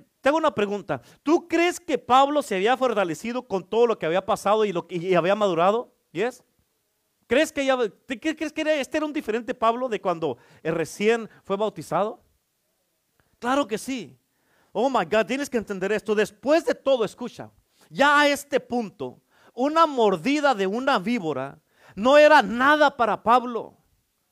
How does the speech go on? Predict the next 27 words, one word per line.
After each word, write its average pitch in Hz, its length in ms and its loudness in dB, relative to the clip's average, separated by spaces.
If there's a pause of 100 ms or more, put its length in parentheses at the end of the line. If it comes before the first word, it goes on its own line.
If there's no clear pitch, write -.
(560)
No, 233 180 0
¿escuchaste 294 480 0
lo 285 140 0
que 233 100 0
dije? 220 340 -6 (200)
Después 269 760 6
de 240 120 0
todo 302 480 6
lo 226 120 0
que 208 80 -4
había 254 360 0
pasado, 180 720 0 (340)
escucha, 185 640 -2 (140)
una 330 340 4
mordida 262 540 2
de 240 80 -4
una 269 160 0
víbora 254 380 2
ya 240 120 2
no 254 120 0
era 247 120 4
nada 240 380 2
para 190 220 0
Pablo. 233 340 4
¿Por 180 180 -2
qué? 254 300 2 (180)
Porque 214 320 0